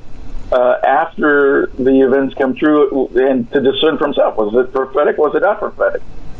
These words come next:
I'm just a guy. I'm just a donkey. I always say that, you know, I'm Balaam's donkey. I just open up my mouth when I have something to say.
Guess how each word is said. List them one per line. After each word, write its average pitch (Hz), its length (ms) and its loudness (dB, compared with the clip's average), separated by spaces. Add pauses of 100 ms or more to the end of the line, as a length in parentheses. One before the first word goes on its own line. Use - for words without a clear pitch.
(140)
I'm 170 180 2
just 190 180 -2
a 175 60 2
guy. 147 360 0
I'm - 140 -2
just 139 180 -2
a 165 80 2
donkey. 131 560 -2
I 120 60 4
always 151 260 0
say 151 220 2
that, 123 200 2 (540)
you - 60 -4
know, 123 160 2
I'm 131 140 -2
Balaam's 156 500 2
donkey. 135 420 0
I 107 80 2
just 127 220 -2
open 147 280 0
up 135 120 0
my 117 100 0
mouth 127 480 0
when 110 220 -2 (360)
I 123 100 2
have 120 160 0
something 120 380 0
to - 100 -6
say. 104 320 2